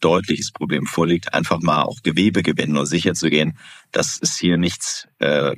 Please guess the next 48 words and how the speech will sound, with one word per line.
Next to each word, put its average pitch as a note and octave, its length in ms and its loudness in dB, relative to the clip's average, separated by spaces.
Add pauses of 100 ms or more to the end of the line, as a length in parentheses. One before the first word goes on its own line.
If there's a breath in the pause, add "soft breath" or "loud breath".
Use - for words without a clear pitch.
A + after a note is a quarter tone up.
(140)
gibt, - 260 -2
was - 160 -2
man D#2+ 140 2
leicht E2 380 2
entfernen C3 440 0
könnte C#2+ 260 0
und C#2 100 -2
das - 120 0
Problem - 360 -4
ist, - 340 -4
äh, - 80 -4
gelöst. - 460 -2 (720 loud breath)
Und A#2 140 2
dann B2+ 140 4
muss D3+ 180 0
man C3 120 0
sich B2+ 180 0
die - 80 2
Lebenssituation G#2+ 680 2
der D2+ 120 -2
Frau D#2+ 240 2
anschauen. C#2 360 -2
Wie E2 140 2
alt F2+ 300 2
ist - 220 -4
sie? - 160 -4
Hat F2+ 140 0
sie - 120 0
noch D#2 180 0
Kinderwunsch? - 840 -2
Was D#2+ 200 0
ist - 140 -4
ihre D2+ 140 -2
berufliche F#2+ 520 0
Situation? C#2+ 520 -2
Was - 160 -2
ist - 100 -8
ihre B1 120 -4
familiäre E2+ 540 0
Situation? - 580 -6 (460 loud breath)
Wie A#2 140 0
ist - 180 -4
die G#2+ 80 2
Einstellung G#2 500 0
der F#2+ 120 2
Frau F2+ 340 0
zu, F2 500 0
äh, D#2 240 2